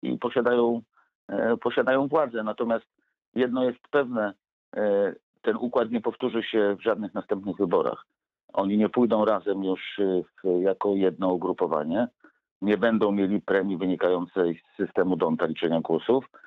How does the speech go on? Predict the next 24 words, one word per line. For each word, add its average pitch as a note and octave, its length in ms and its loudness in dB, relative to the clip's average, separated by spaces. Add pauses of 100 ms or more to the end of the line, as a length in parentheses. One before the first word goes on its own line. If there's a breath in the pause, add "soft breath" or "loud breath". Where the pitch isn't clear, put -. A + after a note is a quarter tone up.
(200 loud breath)
E, G#2+ 240 2
ten G#2 200 0
wynik A#2 420 2
prawicy, G#2 680 0 (340)
czy F2 140 2
zjednoczonej G2+ 760 2
bardziej F#2 380 -2
lub F#2 200 -6
mniej, F2 300 -2 (360)
e, F2 180 2
czy, F2 360 0 (180)
czy - 180 -6
podzielonej, F#2+ 640 0 (240)
będzie G#2 280 0
dużo, A2+ 340 0
dużo G2+ 440 0 (220)
słabszy, G2+ 520 -2 (340)
e, F2+ 180 2
w E2 60 -18 (160)
przyszłych, G2 460 -2 (160)
w D#2 100 -16
następnych F#2 520 -2
wyborach D#2+ 300 2
parlamentarnych. C2+ 640 -4